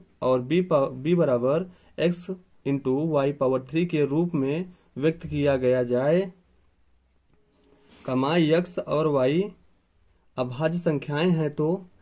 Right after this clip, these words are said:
एचसीएफ़ ए, कमा, बी है। यानी आपसे पूछ रहा है ए और बी का एचसीएफ़, ए बराबर वैल्यू जो दिया गया है और बी बराबर जो वैल्यू दिया गया है, उसमें ए और बी का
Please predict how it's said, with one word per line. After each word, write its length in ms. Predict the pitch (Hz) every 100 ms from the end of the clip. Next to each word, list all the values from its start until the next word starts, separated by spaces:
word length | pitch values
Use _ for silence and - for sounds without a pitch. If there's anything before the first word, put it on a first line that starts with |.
| - _
एचसीएफ़ 580 | 143 143 - 165 170 - - _ _ _ 143
ए, 380 | 165 185 190 -
कमा, 260 | 143 151
बी 400 | 143 131 156 175 - - _
है। 260 | 135 117 113 - _ _ _ _ _ _ -
यानी 240 | 135 175 190
आपसे 240 | 185 190
पूछ 360 | 180 185 190 185
रहा 180 | 156 139
है 180 | 147 185 185 - - -
ए 320 | 165 185 196 156
और 240 | 160 160
बी 220 | 143 175 180
का 200 | 156 165
एचसीएफ़, 600 | - 135 - 127 123 95 - - - - - _ _
ए 140 | 143 165
बराबर 500 | 156 123 113 135 151
वैल्यू 260 | 127 123 123
जो 120 | 120
दिया 260 | 117 113 113
गया 240 | 117 117
है 280 | 135 160 180 - - -
और 100 | 127
बी 180 | 123 156
बराबर 300 | 156 143 131
जो 120 | 127
वैल्यू 240 | 120 117 120
दिया 260 | 117 117 113
गया 240 | 117 120
है, 340 | 139 170 185 - _ _
उसमें 640 | 135 123 127 127 160 180 - -
ए 160 | 143
और 160 | 147 147
बी 180 | 143 139
का 260 | 165 196